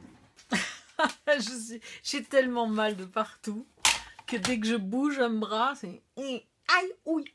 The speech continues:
aïe. Ah. On dirait une, une vieille, euh,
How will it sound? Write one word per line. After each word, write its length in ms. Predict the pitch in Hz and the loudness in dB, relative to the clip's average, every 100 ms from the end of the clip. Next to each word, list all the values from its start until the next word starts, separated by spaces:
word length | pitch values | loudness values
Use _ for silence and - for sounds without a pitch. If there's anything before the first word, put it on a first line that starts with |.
| - | -6
aïe. 300 | - - - - _ _ _ 381 339 | -6 -8 -18 -20 _ _ _ -6 0
Ah. 200 | 220 160 - - _ _ _ _ _ - - - _ | 4 2 0 -14 _ _ _ _ _ -20 -20 -20 _
On 60 | 202 | -8
dirait 260 | 190 226 | -2 0
une, 120 | 254 185 | 0 0
une 360 | 156 120 156 - - | -2 -6 -12 -18 -20
vieille, 500 | 202 214 285 294 208 | -10 -4 -2 -2 -4
euh, 380 | 139 - - 208 | -8 -14 -14 -12